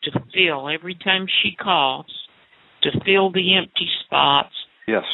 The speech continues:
Speaker 1: Surround her with warring angels and the fire of the Holy Ghost. And I want you to take authority over everything in the apartment and command it cleansed in
Speaker 2: Amen.
Speaker 1: Jesus' name.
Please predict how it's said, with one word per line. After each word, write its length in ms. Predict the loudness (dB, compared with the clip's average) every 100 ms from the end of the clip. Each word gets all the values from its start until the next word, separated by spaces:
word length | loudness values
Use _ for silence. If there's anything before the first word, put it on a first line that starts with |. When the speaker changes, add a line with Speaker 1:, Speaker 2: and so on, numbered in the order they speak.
| 2
Speaker 1:
Surround 560 | 2 2 2 4 2 0
her 280 | 0 2 2
with 200 | -2 -8
warring 460 | -2 2 4 4 4
angels 580 | 2 2 2 -2 -4 -2
and 160 | -2
the 100 | -2 -6 0
fire 320 | 2 4 2
of 140 | 2
the 100 | -2
Holy 360 | 2 2 2 2
Ghost. 540 | 2 0 0 -2 -6 -8 -16 -18 -16 -4
And 160 | 2 4
I 80 | 4
want 280 | 4 2 4
you 120 | 2 2
to 100 | -2 0
take 220 | 0 0 -2
authority 600 | -2 2 4 4 4 4
over 300 | 2 2 2
everything 500 | 4 2 2 2 4
in 160 | 2 2
the 140 | 2
apartment 600 | 0 0 2 2 2 0
and 120 | 0
command 480 | -2 0 2 2 0
it 160 | -2 0
cleansed 680 | 2 2 2 -2 -12 -14 -16 _ _ _ _ -2
in 160 | 0 2
Speaker 2:
Amen. 400 | 2 2 0 0
Speaker 1:
Jesus' 140 | -2 0
name. 320 | 2 2